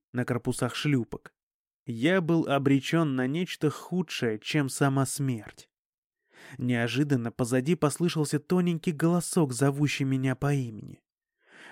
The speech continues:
Прежде чем обернуться на голос, я застыл в ступоре, а затем встрепенулся и, бормоча под нос:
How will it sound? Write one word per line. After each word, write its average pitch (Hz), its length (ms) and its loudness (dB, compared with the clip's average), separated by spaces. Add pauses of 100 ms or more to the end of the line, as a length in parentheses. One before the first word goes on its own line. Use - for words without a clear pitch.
(100)
Прежде 127 380 6
чем 135 240 2
обернуться 135 560 6
на 120 140 0
голос, 131 460 2
я 139 220 2
застыл 147 520 0
в - 80 -8
ступоре, - 600 -6 (460)
а 123 100 0
затем 143 340 4
встрепенулся 160 840 6
и, 151 160 2
бормоча 151 500 6
под 143 240 0
нос: 165 300 4